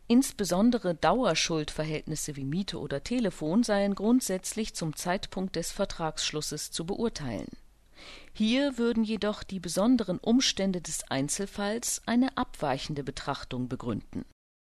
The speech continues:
Zitat Anfang: „Das rechtfertigt aber nicht Kosten, die diesen Rahmen exorbitant überschreiten und die finanziellen Verhältnisse der Familie sprengen, nur deshalb der angemessenen Deckung des Lebensbedarfs zuzurechnen,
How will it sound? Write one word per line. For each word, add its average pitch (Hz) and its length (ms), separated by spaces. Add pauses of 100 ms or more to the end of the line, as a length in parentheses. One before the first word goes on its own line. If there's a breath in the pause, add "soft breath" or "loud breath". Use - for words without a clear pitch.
(520)
Zitat 139 560
Anfang: 180 600 (640 loud breath)
„Das 233 340
rechtfertigt 262 600
aber 185 180
nicht 202 360
Kosten, 269 680
die 196 120
diesen 175 340
Rahmen 185 560
exorbitant 190 840
überschreiten 160 800
und 160 180
die 143 100
finanziellen 160 680
Verhältnisse 160 560
der 151 120
Familie 147 440
sprengen, 175 600 (500 loud breath)
nur 185 200
deshalb 208 520
der 139 260
angemessenen 170 760
Deckung 160 380
des 143 200
Lebensbedarfs 147 840
zuzurechnen, 180 800